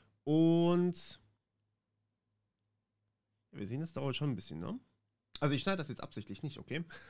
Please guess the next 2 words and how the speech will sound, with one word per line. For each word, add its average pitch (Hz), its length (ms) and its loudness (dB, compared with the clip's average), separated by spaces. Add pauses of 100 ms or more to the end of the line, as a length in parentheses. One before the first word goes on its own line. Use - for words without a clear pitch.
(220)
<laughs> - 420 2 (1600)
Hm. 180 640 4